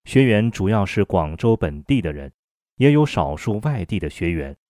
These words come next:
如广东本省湛江、中山、电白等地的学员，也有一些如湖北武汉、湖南郴州等外省的一些学员。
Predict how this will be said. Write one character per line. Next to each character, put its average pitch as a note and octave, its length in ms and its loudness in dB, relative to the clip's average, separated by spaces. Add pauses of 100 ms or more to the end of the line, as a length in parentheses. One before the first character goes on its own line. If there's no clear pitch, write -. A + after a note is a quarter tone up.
(340)
如 A2+ 300 4
广 G2+ 180 4
东 A#2 160 4
本 G#2+ 240 2
省 E2+ 320 -2
湛 G2+ 240 0
江、 F#2 380 -2
中 C3 260 0
山、 G#2+ 320 -2
电 G2 280 -2
白 E2 200 -4
等 C#2+ 240 -6
地 G2 140 -6
的 D#2+ 80 -6
学 E2 220 -6
员， C#2 200 -10 (460)
也 C#3 160 6
有 C#3+ 140 4
一 A#2 60 -2
些 A#2+ 260 0
如 G2+ 280 0
湖 A#2+ 360 -2
北 F2+ 240 0
武 D2+ 240 -6
汉、 D#2 320 -6 (200)
湖 G2 200 -2
南 D#2+ 220 -4
郴 B2+ 340 -4
州 A2+ 220 0
等 E2 240 -6
外 G2+ 240 -2
省 D2+ 220 -6
的 D2+ 100 -10
一 D#2 80 -10
些 F2+ 180 -6
学 D#2+ 220 -6
员。 D2 180 -8